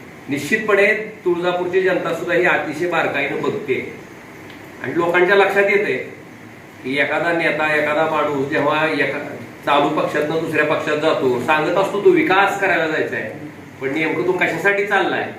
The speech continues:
हे जनतेला समजत असतंय. मला वाटतं अशा प्रतिकूल परिस्थितीमध्ये ठीक आहे, आम्ही पैशानं थोडेफार कमी असू, पण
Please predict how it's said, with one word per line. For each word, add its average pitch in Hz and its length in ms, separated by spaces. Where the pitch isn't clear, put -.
हे 151 60
जनतेला 170 380
समजत 131 360
असतंय. 117 280
मला 143 140
वाटतं 147 220
अशा 175 240
प्रतिकूल 165 380
परिस्थितीमध्ये 151 680
ठीक 180 140
आहे, 175 100
आम्ही 151 300
पैशानं 160 480
थोडेफार - 340
कमी 180 200
असू, 135 280
पण 139 200